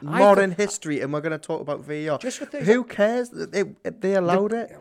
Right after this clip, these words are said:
Speaker 1: they did in the end, yes, okay.
Speaker 2: And actually, I've, I've actually seen a couple of P S G fans fuming on Twitter that Lascelles handballed it in the build-up.
Speaker 1: Ah,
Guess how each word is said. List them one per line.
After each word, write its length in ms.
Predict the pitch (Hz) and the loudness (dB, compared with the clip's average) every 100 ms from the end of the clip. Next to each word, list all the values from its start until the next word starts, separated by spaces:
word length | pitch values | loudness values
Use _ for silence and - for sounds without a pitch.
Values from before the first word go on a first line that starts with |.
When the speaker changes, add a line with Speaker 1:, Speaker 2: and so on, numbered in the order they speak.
| - 175 | -18 -10
Speaker 1:
they 100 | 190 | -6
did 260 | 160 151 | -4 -4
in 100 | 147 | -4
the 120 | 135 | -6
end, 160 | 120 120 | -6 -8
yes, 180 | 123 - | -10 -14
okay. 300 | - 110 110 | -12 -12 -2
Speaker 2:
And 160 | 160 160 | 0 0
actually, 380 | - 196 - 147 | -2 -4 -6 -2
I've, 340 | 139 147 147 - | -2 -2 -6 -6
I've 200 | 151 165 | -4 -4
actually 300 | 160 - - | -6 -12 -10
seen 260 | 143 135 | -8 -8
a 20 | |
couple 300 | 123 - - | -8 -12 -10
of 200 | 123 _ - | -14 _ -10
P 100 | 127 | -6
S 140 | 123 | -6
G 160 | - 131 | -6 -8
fans 260 | - 117 | -8 -10
fuming 460 | 131 - 135 143 135 | -12 -12 -6 -6 -6
on 80 | 123 | -10
Twitter 300 | - 147 123 | -8 -6 -6
that 260 | 120 - - | -8 -10 -12
Lascelles 480 | 117 - 131 120 | -14 -10 -8 -8
handballed 480 | - 123 120 127 123 | -10 -10 -8 -8 -8
it 60 | 117 | -12
in 80 | 120 | -12
the 60 | |
build-up. 360 | 123 123 110 110 | -10 -10 -10 -10
Speaker 1:
Ah, 140 | 98 | -10